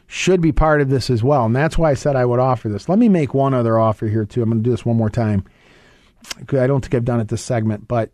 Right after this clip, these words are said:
i-, if, if, if, for those of you that wanna take a look at this and understand how these things work, you will always get an honest, objective assessment from me, okay? But number one, we can test your plan. So whatever your goals are, let's test it and see what that looks like. Um,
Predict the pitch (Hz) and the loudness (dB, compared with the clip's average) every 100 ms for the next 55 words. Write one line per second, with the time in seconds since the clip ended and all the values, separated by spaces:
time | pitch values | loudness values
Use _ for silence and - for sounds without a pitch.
0 | - 135 - 147 120 - 143 - - 139 | -4 -6 -2 -2 -2 -4 -6 -6 -6 -10
1 | - - 165 262 220 202 175 160 139 139 | -8 -4 0 2 2 2 2 2 0 0
2 | 131 - 135 117 120 123 120 117 107 - | 0 0 -2 0 0 0 -4 -6 -6 -6
3 | - - 123 139 135 - 151 143 127 123 | -14 -6 -2 0 -2 -2 -2 0 0 0
4 | 123 110 135 110 117 98 _ _ 151 151 | 0 -2 -2 0 -2 -6 _ _ -2 0
5 | 160 160 170 156 156 139 131 135 127 - | 0 2 2 2 2 -2 -2 -2 -2 -6
6 | 117 123 110 113 107 113 98 85 - 98 | -4 -2 -2 -6 -6 -6 -8 -10 -16 -14
7 | 85 - _ - - 127 123 - _ - | -14 -18 _ -12 -4 0 0 -4 _ -20
8 | - _ - 139 156 165 160 147 120 117 | -20 _ -4 0 2 2 2 2 0 0
9 | 120 107 147 139 - 117 131 113 95 - | -2 -2 -2 -4 -4 -2 0 -2 -4 -12
10 | _ _ _ _ 123 110 120 143 165 156 | _ _ _ _ -2 0 2 2 2 2
11 | 135 139 123 107 95 95 - _ _ _ | 2 0 2 0 -4 -6 -14 _ _ _
12 | - 120 - - 151 - 104 - - 143 | -8 -8 -6 -2 -2 -2 -10 -14 -4 0
13 | 135 127 123 117 113 - 101 104 _ _ | 0 0 -2 -2 -4 -4 -10 -12 _ _
14 | _ _ _ - 113 107 104 101 | _ _ _ -8 -2 0 0 -4